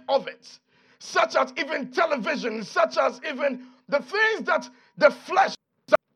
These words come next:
So, in the time of fasting, that is not the time that you spend all your time talking to your homies. In the time of fasting, you see, we don't consciously, as,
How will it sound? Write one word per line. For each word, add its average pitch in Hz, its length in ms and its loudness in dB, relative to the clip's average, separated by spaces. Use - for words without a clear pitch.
So, 330 340 0
in 302 140 -2
the 622 80 8
time 403 300 6
of 302 120 4
fasting, 381 360 -2
that 359 160 2
is 285 80 -12
not 330 180 0
the 294 80 6
time 330 300 -2
that 294 120 4
you 269 120 -4
spend 339 340 -2
all 311 180 4
your 262 140 0
time 285 260 -4
talking 269 240 2
to 202 80 -12
your 226 160 -4
homies. 226 520 -8
In 330 100 2
the 311 80 6
time 427 240 6
of - 140 4
fasting, 254 560 2
you 285 60 2
see, 370 200 0
we 381 440 6
don't 381 320 2
consciously, 277 800 -2
as, 262 220 -2